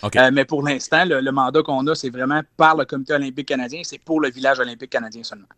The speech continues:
Speaker 1: Parfait. Et Monsieur Massy, en terminant, parlez-nous de Proaction. Là, je lisais avec Monsieur Jean-François Picard, vous êtes copropriétaire, là, de quatorze franchises au pays. Euh, c'est toute une entreprise quand même. Alors, pour ceux, là, qui veulent organiser des, euh, des événements ou qui doivent avoir besoin, justement,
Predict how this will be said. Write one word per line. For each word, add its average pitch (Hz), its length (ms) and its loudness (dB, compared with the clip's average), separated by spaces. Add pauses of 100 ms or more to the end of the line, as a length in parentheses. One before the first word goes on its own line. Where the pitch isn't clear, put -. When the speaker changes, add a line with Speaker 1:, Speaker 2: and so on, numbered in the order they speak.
Speaker 1:
Parfait. 127 300 -2
Et 113 60 -4
Monsieur 127 200 -2
Massy, 156 240 -6
en 170 60 -8
terminant, 117 400 -4 (180)
parlez-nous 156 340 -2
de 196 100 4
Proaction. 156 580 -4
Là, 127 80 0
je 110 100 -2
lisais 107 300 -2 (160)
avec 113 260 -4
Monsieur 117 220 -4
Jean-François 113 420 -4
Picard, 143 380 -4 (160)
vous 101 160 -6
êtes 113 60 -4
copropriétaire, 131 720 -2
là, 113 120 0 (180)
de 95 120 -4
quatorze 143 500 -2
franchises 120 400 -4
au 117 140 -4
pays. 113 320 0 (240)
Euh, - 40 -6
c'est - 140 -10
toute - 180 -6
une 131 120 -4
entreprise 120 420 -2
quand 107 220 -4
même. 165 180 -4 (180)
Alors, 110 180 -4
pour 123 140 -2
ceux, 214 200 -2
là, 170 100 0
qui 120 160 -6
veulent 135 220 0
organiser 117 420 -2
des, 117 220 0 (180)
euh, 101 60 -4
des 107 260 -4
événements 127 480 -2
ou 120 80 -8
qui - 120 -12
doivent 131 260 -2
avoir 113 240 -4
besoin, 113 320 -4
justement, 110 340 -4